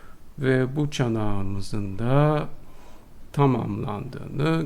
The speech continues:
görüyoruz. Bu, e, Ocak ayında çanağımız tamamlanmış. Şu şekilde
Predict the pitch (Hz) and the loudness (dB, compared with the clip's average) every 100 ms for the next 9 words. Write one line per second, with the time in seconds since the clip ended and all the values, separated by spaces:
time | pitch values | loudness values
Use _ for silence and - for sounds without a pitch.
0 | 139 127 120 113 - 131 147 151 - - | -4 -4 -2 -4 -4 -2 0 -2 -6 -14
1 | - - - - 127 127 123 - - - | -18 -20 -14 -6 -4 -4 -6 -10 -10 -8
2 | - - 120 113 - 110 - 104 131 143 | -6 -4 -4 -4 -4 -6 -4 -2 0 0
3 | 147 - - - - - 127 120 127 - | -4 -12 -16 -18 -12 -4 -2 -2 -6 -2
4 | 139 139 - 120 127 - 135 - 120 143 | -2 -2 -4 -4 -6 -6 -8 -8 -2 0
5 | 143 - - - - - - - 143 131 | 0 -2 -8 -8 -10 -10 -12 -12 -8 -2
6 | 139 | -2